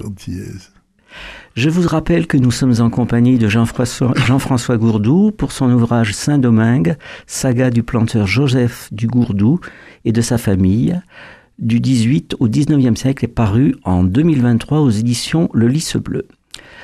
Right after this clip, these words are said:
Speaker 2: Jean-François Gourdou, votre, euh, ancêtre, euh, Joseph Gourdou, euh, a dix-huit, dix-neuf ans,
Speaker 1: Mm.
Speaker 2: et décide de partir à Saint-Domingue. Alors, quelle est la situation, quel est le contexte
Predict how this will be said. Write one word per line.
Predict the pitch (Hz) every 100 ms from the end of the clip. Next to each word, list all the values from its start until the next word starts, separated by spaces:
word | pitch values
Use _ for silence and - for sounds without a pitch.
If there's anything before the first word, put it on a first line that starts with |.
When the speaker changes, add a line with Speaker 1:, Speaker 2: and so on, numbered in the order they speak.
| - - _ -
Speaker 2:
Jean-François | 170 - 175 185
Gourdou, | 156 147 151 220 240 247 - _ _ _ -
votre, | 143 175 190 - -
euh, | 131 127 120 -
ancêtre, | 113 127 - 202 - - 294 _ _ _ _ _ - - - -
euh, | 120
Joseph | 127 143 151 131
Gourdou, | 107 120 110 120 156 208 - _ _ _ _ _ _ _ _ _ _ _ -
euh, | 110 117 -
a | 123 120 117
dix-huit, | 120 120 120 127 127 160 165
dix-neuf | 120 117 104
ans, | 117 185 240 - -
Speaker 1:
Mm. | 117 113 - _
Speaker 2:
et | 156 180 -
décide | 131 160 - 208 180 113
de | 120 131
partir | - - - - 147
à |
Saint-Domingue. | 139 135 127 107 - - - _ _ -
Alors, | 101 - - -
quelle | 180
est | 185 175 156
la | 127
situation, | 123 185 - 143 - 190
quel | 170 139
est |
le | 127 120
contexte | - 147 - 175 180 - -